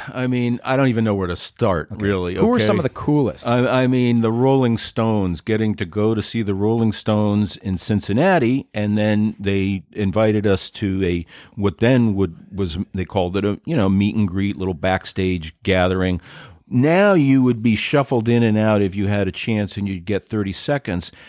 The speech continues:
Speaker 1: We were back there with them for, like, an hour before the show, playing pool,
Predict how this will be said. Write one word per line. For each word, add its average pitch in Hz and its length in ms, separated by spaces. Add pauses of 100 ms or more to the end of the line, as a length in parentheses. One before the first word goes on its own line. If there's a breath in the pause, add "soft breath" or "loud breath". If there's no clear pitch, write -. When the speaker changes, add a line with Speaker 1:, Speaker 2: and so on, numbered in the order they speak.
(320 loud breath)
Speaker 1:
We 156 280
were 330 120
back 160 340 (160)
there 127 200
with 127 160
them 120 220
for, 117 220
like, 104 220
an 101 100
hour 117 320
before 151 380
the 160 80
show, 117 440
playing 107 500
pool, 139 680